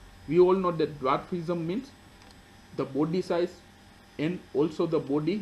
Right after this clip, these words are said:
length, it will be shorter as compared to average body size. Dwarfism which cause an animal to be smaller in size, it is very, very common in chicken. Hence,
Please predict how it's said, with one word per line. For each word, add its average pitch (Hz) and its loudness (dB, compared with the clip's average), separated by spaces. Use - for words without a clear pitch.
length, 135 0
it 147 -4
will 160 0
be 151 -2
shorter 185 2
as 151 0
compared 135 -6
to 196 -2
average 135 0
body 127 -2
size. - -10
Dwarfism 160 0
which 139 2
cause 151 0
an 160 -4
animal 165 -2
to 147 2
be 147 2
smaller 185 0
in 156 -2
size, 151 -4
it 151 -6
is 165 -2
very, 151 0
very 165 2
common 135 -4
in 214 -4
chicken. 113 -6
Hence, 196 -2